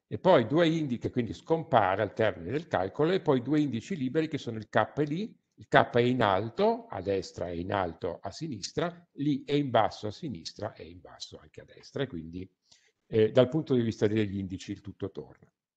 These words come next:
Adesso, eh, vedete che, eh, da questa parte abbiamo F tilde moltiplicata per un alfa e dall'altra parte abbiamo un alfa moltiplicata per la F. Noi vogliamo ottenere un F tilde da sola, senza la moltiplicazione per alfa, no?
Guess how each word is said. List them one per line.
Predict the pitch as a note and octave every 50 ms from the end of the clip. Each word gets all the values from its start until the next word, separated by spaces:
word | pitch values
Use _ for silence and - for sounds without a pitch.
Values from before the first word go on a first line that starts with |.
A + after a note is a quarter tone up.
| _ _ _ _ _ _ _
Adesso, | - G3+ G3+ G3+ G3 - - G#3 G#3+ G#3+ G#3 - -
eh, | C#3+ C3+ C3+ C3+ C3+ C3 C3+
vedete | D#3 D3 D3 D3 D3+ C#3
che, | - C3+ B2 A2+ - - _ _ _ _ _ _ _ _
eh, | - A2+ G#2+ G#2 G2+ - - - - _ _
da | - A2+ A2 -
questa | - A#2 - - A#2+
parte | - D#3 F3+ E3+ -
abbiamo | F#3 C#3+ D3 C3 B2 B2
F | A#2+ - - B2+ -
tilde | - F3+ F#3+ F3+ F#3 F3 E3 F#3 F#3 F3+ - - - - _ _ -
moltiplicata | B2+ B2 A2+ A#2 G#2 A2+ A2 - A#2+ - A#2
per | - A2+ G#2+
un | A#2 B2+
alfa | C3 C#3 D3 D3+ C#3+ - - D#3 D3+ D3 -
e | B2 G#2
dall'altra | G#2 G#2 G#2+ - - G#2+
parte | - A2+ A#2 - A2
abbiamo | G2+ G#2+ G#2 G#2+
un | G#2+ G#2
alfa | G#2+ G#2+ G#2+ - G#2+
moltiplicata | G2 F#2+ F2+ - - F2+ - F#2 F2 - E2+
per | - E2+
la | E2 D#2 -
F. | - - - _ _ _ _ _ _ _ _ _ -
Noi | C#3+ F3+
vogliamo | G3 G3+ F#3 D#3 D#3+ D#3 D3+ C#3+
ottenere | C3+ - - D3+ C#3+ D3+ D#3 D#3
un | D3 B2+ C3 C#3
F | C3 - - C#3 B2+ -
tilde | - E3+ E3+ C3+ G#2+ F#2 E2 F2 E2+ E2 - -
da | - G2+
sola, | - - - E3+ C#3+ G#2+ F#2 D#2+
senza | - - B2 B2 A#2+ - - G#2+ G2
la | F#2+
moltiplicazione | F#2 F#2+ F2+ E2+ - F2+ - - F2+ - F2+ E2+ - - G2 G2 G2+ G#2+ F2+
per | - F#2 F2+
alfa, | F#2 F2+ E2 - - - _ - -
no? | - A#2+